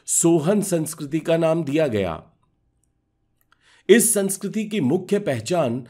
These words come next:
बिल्लौरी पत्थर को काटकर बनाए गए चॉपर चॉपिंग औजारों से की गई है और इसलिए मूल रूप से सोहन संस्कृति एक चॉपर चॉपिंग औजार संस्कृति का ही रूप मानी जा सकती है।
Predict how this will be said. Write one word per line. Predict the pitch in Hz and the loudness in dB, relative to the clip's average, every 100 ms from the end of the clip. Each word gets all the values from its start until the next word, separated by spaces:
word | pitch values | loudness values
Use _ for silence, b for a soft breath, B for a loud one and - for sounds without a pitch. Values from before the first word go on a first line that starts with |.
| B B - | B B -4
बिल्लौरी | 87 143 143 139 156 226 | 0 2 2 2 2 0
पत्थर | 196 190 185 196 | 0 -2 0 -2
को | 190 196 | 2 2
काटकर | 196 143 165 - 190 | 2 -4 -4 -4 -4
बनाए | 143 127 139 175 | -2 -2 0 0
गए | 147 120 156 B B B - | 0 0 -2 B B B -2
चॉपर | 190 185 214 214 | 0 2 0 0
चॉपिंग | - 170 165 190 185 - | 0 0 4 2 2 0
औजारों | 147 135 147 160 190 | 0 2 0 2 0
से | - 170 | 0 -2
की | 175 208 | -2 -2
गई | 123 110 | 2 0
है | 92 90 82 - b b b - | 0 -6 -10 -14 b b b -2
और | 120 | 2
इसलिए | 131 185 202 202 151 160 165 B B | 4 2 0 0 0 0 -4 B B
मूल | 117 127 180 247 | -2 2 4 4
रूप | 208 220 - | 0 -2 -2
से | 220 208 | 2 2
सोहन | 208 139 131 180 | 2 -2 0 0
संस्कृति | 196 175 165 - 175 180 196 196 196 | 0 -2 -4 -6 -10 -6 -4 -4 0
एक | 175 185 180 b b _ - | 2 2 -2 b b _ -4
चॉपर | 165 151 160 208 | -2 -2 -2 -2
चॉपिंग | - 165 156 175 175 175 | -2 -2 0 -2 -2 -2
औजार | 147 143 143 170 | -2 0 0 -2
संस्कृति | 165 156 151 - 151 139 160 | -2 -4 -4 -6 -8 -6 -4
का | 160 | -2
ही | 151 147 | 0 0
रूप | 160 151 143 | 0 0 -2
मानी | 135 147 165 | -2 -2 0
जा | 131 | 0
सकती | 131 120 - 107 | 0 -4 -8 -8
है। | 82 85 76 | -8 -10 -14